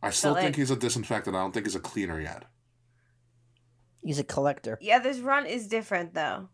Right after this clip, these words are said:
Speaker 2: It doesn't have the same shine as, like, his, for exa-,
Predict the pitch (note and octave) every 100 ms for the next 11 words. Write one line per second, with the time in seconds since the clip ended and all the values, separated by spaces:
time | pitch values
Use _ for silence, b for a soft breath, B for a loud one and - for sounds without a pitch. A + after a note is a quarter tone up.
0 | _ _ _ _ _ _ _ _ _ _
1 | - A#3 C4 C4 C#4 C4 C4 C4 A#3+ -
2 | A3 G#3+ G#3 G#3 F#3 F#3 F#3 F3+ F3+ F3
3 | E3 - _ _ _ F#3+ F#3 E3+